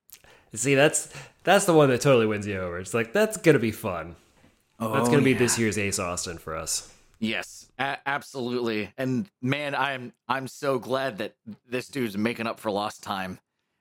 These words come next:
Speaker 2: And now
Speaker 1: Yeah.
Speaker 2: we, and now we get a, now we get a taste of him in, in New Japan. I mean, other, I guess, I guess theoretically we got a taste of him when New Japan does their crossover events with Impact. You know what the good thing
Speaker 1: I don't
Speaker 2: about
Speaker 1: watch
Speaker 2: those
Speaker 1: those, really.
Speaker 2: You know what the
Speaker 1: <laughs>
Speaker 2: good thing about those is, though? We get those with New Japan World.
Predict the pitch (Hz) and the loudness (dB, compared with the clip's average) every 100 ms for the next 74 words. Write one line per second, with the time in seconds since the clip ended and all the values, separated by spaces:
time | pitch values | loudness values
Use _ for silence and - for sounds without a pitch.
0 | - 123 135 101 - 87 - 131 156 156 | -6 -2 0 0 -2 -6 -6 -4 -2 -2
1 | 131 110 113 147 170 151 131 160 151 - | -4 -10 -8 -4 -4 -6 -8 -8 -10 -6
2 | 131 123 123 113 - 127 110 104 135 143 | -2 -2 -2 -4 -6 -6 -6 -6 -4 -4
3 | 113 117 139 120 107 - _ _ _ - | -4 -6 -6 -6 -8 -10 _ _ _ -2
4 | 139 143 143 143 131 123 - 131 139 127 | -2 -2 -4 -2 -2 -2 -4 -2 -2 -2
5 | 120 165 175 220 _ 269 208 135 160 160 | -4 -4 -6 -8 _ -4 -2 0 -2 -2
6 | 165 156 151 151 156 165 - 160 - 143 | -6 -2 -2 -2 -4 -8 -8 -10 -8 -6
7 | 160 156 156 120 131 131 127 - 139 139 | -4 -4 -6 -2 -2 0 -4 -4 -4 -4
8 | 120 - 139 127 120 120 _ 139 131 113 | -8 -8 -6 -6 -8 -10 _ -8 -4 -6
9 | - 135 - 143 135 139 151 135 117 151 | -4 -4 -4 -2 -2 -4 -8 -10 -10 -10
10 | 165 185 - _ - - 147 196 240 226 | -8 -8 -10 _ -20 -12 -4 -2 -2 -6
11 | - 139 202 - 101 117 - 76 71 80 | 0 2 4 4 0 -2 -4 -10 -10 -10
12 | 69 82 - - - 208 - 139 254 262 | -10 -14 -18 -14 0 2 4 2 -2 -4
13 | 262 254 247 254 247 254 254 262 247 185 | -4 -2 -4 -4 -4 -6 -6 -2 -2 -2
14 | 202 247 240 190 131 135 185 147 147 185 | -2 -4 -4 -4 -4 -4 -4 -4 -4 -4
15 | 170 107 62 - | -2 -4 -6 -10